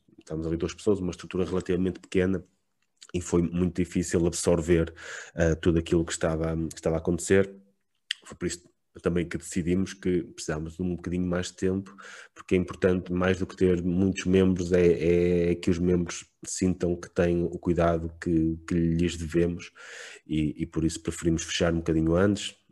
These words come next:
eventualmente ter até menos alguns membros, mas que todos aqueles tenham resposta, que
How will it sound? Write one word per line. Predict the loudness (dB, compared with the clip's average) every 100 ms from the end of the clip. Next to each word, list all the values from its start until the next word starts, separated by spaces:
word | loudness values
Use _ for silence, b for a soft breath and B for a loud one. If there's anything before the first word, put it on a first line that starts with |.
| -6
eventualmente | -4 -2 -4 -2
ter | 0 0
até | 0 -2 -2
menos | -2 -2 0 0 0
alguns | -2 0 -2
membros, | 2 2 2 -4 -12 B B B
mas | -2 -2
que | -4 -4
todos | 0 2 0
aqueles | -2 -2 -2
tenham | -2 -2 -2
resposta, | -6 -2 0 0 -8
que | -8 -2 -2